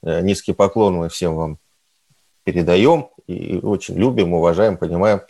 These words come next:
как вы сейчас героически работаете в школах. А, но, Виктор Стефанович, я думаю, что меня не простят наши слушатели, если я не задам,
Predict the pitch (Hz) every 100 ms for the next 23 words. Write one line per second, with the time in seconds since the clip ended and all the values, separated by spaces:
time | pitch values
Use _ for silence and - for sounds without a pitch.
0 | - - - - - - 104 113 - -
1 | - 98 - 98 104 104 113 - - -
2 | 92 - _ 90 80 90 95 90 - 87
3 | - - - - - - 85 71 - -
4 | - - 80 117 165 107 - 120 90 85
5 | - 139 160 151 - 127 135 123 117 123
6 | 123 - 104 101 98 - 160 - - 101
7 | 131 - 101 101 87 85 87 107 98